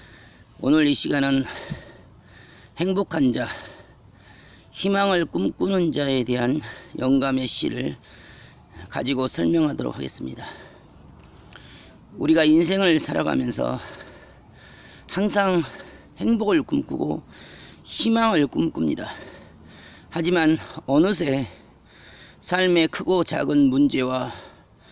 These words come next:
위기에 직면하다 보니 그 행복을 잃어버리고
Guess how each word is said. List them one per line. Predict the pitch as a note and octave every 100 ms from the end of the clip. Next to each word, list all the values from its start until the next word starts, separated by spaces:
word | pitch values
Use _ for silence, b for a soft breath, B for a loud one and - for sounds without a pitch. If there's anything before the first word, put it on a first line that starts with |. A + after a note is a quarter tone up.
| B B B -
위기에 | B2+ D#3+ F#3 G3 E3
직면하다 | - - C#3+ D#3+ C#3+ - D3
보니 | A#2+ A#2 A2+ B B B B B - B B B B B
그 | D3+ E3 D#3
행복을 | D#3 G3 A#3 A3+ G#3+ E3
잃어버리고 | C#3 D3 C3 C3 C#3+ D3+